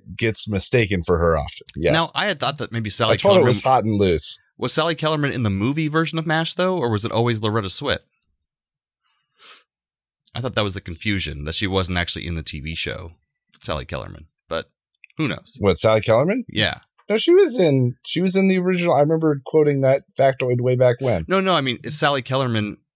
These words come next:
Speaker 2: was Sally Kellerman in the movie version of mash, and then Loretta Swit was in the T V show as Hot Lips? I thought
Speaker 1: Was
Speaker 2: that,
Speaker 1: she?
Speaker 2: I thought that
Speaker 1: I
Speaker 2: was
Speaker 1: didn't
Speaker 2: what the conf-
Speaker 1: find that.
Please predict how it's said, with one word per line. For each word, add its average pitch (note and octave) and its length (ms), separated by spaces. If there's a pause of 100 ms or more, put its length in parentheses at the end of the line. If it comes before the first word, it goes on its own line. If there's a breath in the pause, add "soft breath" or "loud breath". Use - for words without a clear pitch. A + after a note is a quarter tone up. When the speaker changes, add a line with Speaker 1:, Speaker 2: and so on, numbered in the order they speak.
(160)
Speaker 2:
was G#2+ 120
Sally C3+ 200
Kellerman A2+ 340
in G2+ 80
the F#2+ 60
movie A2 340
version F2+ 340
of D#2+ 120
mash, E2+ 520
and F2+ 120
then E2+ 180
Loretta F#2+ 260
Swit - 360
was E2 120
in E2+ 60
the D#2+ 80
T E2 180
V G2+ 160
show E2 280
as D2 340
Hot D2+ 240
Lips? - 400 (460)
I - 60
thought G2+ 120
Speaker 1:
Was G#2+ 80
Speaker 2:
that, - 60
Speaker 1:
she? F#4 300 (140)
Speaker 2:
I - 60
thought C3+ 160
that - 80
Speaker 1:
I F3 40
Speaker 2:
was G#3+ 120
Speaker 1:
didn't C#3+ 100
Speaker 2:
what B2 100
the D3 60
conf- D3 80
Speaker 1:
find B2+ 140
that. F3 300